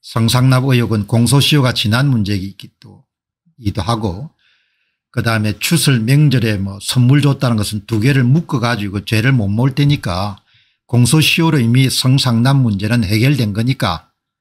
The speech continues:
좋은 변호사를 선택해가지고, 예, 이제 대응하면은 당신이 성소할 그런 가능성이 있다. 이렇게 이제 조언을 했는데,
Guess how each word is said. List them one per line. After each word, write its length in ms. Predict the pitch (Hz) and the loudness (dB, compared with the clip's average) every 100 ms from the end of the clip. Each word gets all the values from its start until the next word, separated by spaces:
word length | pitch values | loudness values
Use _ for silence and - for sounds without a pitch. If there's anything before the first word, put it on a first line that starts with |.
| _ _ _ _ | _ _ _ _
좋은 360 | - 113 127 139 | -4 2 4 4
변호사를 440 | 123 123 143 139 | 4 2 2 0
선택해가지고, 1200 | 110 - 104 135 120 104 127 127 101 104 113 85 - _ _ _ _ _ | -2 -2 -2 0 0 0 -2 -2 -4 -4 -4 -6 -12 _ _ _ _ _
예, 140 | 104 _ _ _ _ _ _ _ _ _ 107 | -20 _ _ _ _ _ _ _ _ _ -20
이제 280 | 95 95 _ _ _ | -20 -20 _ _ _
대응하면은 840 | - 110 117 123 135 107 123 110 80 _ _ _ _ | -2 0 2 2 2 2 2 0 -4 _ _ _ _
당신이 420 | 117 117 - 139 | -4 -2 0 0
성소할 640 | 117 135 127 135 143 151 - - - _ | 0 2 0 2 0 -2 -6 -16 -20 _
그런 480 | - 117 98 113 156 _ _ _ _ | -6 -4 -4 -8 -14 _ _ _ _
가능성이 540 | - 113 131 151 143 139 | -4 0 2 0 0 -2
있다. 480 | 156 123 82 - _ _ | -2 -4 -6 -14 _ _
이렇게 320 | 127 127 - 117 | -2 -2 0 -2
이제 300 | 107 95 107 | -2 -6 -6
조언을 440 | - 113 139 131 | -2 2 4 4
했는데, 680 | 131 135 104 101 104 104 | 4 2 0 -2 -4 -4